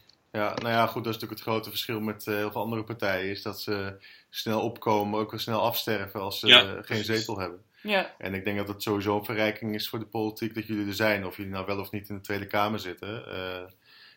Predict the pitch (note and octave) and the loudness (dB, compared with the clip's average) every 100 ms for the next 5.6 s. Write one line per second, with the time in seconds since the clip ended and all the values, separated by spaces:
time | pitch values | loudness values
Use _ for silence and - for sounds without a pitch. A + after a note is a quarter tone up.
0 | _ - F#2 F#2 F#2 A#2 A2 A2+ A2+ A2+ | _ -4 -2 -2 -2 -2 2 2 4 4
1 | A#2 G#2 G#2+ C3 C#3 B2+ A#2 G#2 G2 G2+ | 4 4 0 0 0 0 -2 -2 -6 -8
2 | G2+ - G2+ G2+ - - - A2 A#2 A#2+ | -8 -8 -8 -8 -8 -6 -2 2 2 2
3 | G#2+ G#2 G#2+ G2+ A#2 C3 G#2+ - G2 _ | 0 -2 -4 -2 -2 -2 -6 -10 -16 _
4 | _ _ _ _ - C#3+ A#2 G#2 G#2 A2 | _ _ _ _ 2 4 6 4 2 0
5 | F3 - A2 - G#2 G#2 | -2 -8 -6 -2 0 0